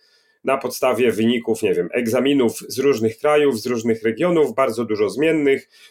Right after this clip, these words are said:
dotyczących tego, co się w tych regionach dzieje, co się dzieje na poszczególnych przedmiotach, w programach nauczania i tak dalej. Przeprowadza nam bardzo skomplikowaną analizę,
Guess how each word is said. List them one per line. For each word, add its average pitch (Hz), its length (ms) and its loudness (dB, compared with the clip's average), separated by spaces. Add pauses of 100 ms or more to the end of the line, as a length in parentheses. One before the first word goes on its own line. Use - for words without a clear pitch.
(100)
dotyczących 120 720 -2
tego, 117 300 0
co 117 180 -6
się 113 160 -2
w - 60 -12
tych 113 180 -8
regionach 107 560 -2 (320)
dzieje, 160 440 2
co 139 140 -6
się 117 160 -6
dzieje 110 320 2
na 104 340 0
poszczególnych 107 760 -2
przedmiotach, 170 640 0
w - 40 -20
programach 117 480 -2
nauczania 120 400 -2
i 107 80 0
tak 156 160 -4
dalej. 233 220 0
Przeprowadza 151 480 0
nam 127 160 0
bardzo 147 280 0
skomplikowaną 120 720 -2 (540)
analizę, 131 720 2